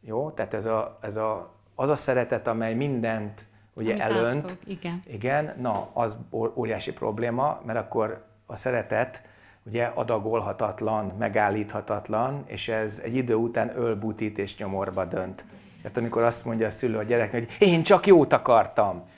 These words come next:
Speaker 1: anyuka, én most elmegyek a bőröndömmel, és nem jövök vissza, mert már annyira jót akartál húsz éven át, hogy nem bírom.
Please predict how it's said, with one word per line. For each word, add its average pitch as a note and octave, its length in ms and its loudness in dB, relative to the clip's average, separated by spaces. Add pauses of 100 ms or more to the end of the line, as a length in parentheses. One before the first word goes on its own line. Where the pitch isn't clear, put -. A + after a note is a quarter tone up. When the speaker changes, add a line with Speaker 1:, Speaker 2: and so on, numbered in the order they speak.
(600)
Speaker 1:
anyuka, B2+ 560 2
én C3 100 -2
most C3 260 -4
elmegyek C3+ 520 2
a A2 80 -2
bőröndömmel, A2 680 0
és G2+ 160 -4
nem A2 200 -2
jövök G2 320 -6
vissza, G#2 320 -2
mert G#2 120 -4
már G#2 140 -4
annyira C3+ 440 4
jót A2 280 2
akartál G#2+ 460 0
húsz A#2 280 0
éven A2 240 2
át, G#2+ 160 -2
hogy G2+ 120 -4
nem G#2 220 -2
bírom. F2 380 -4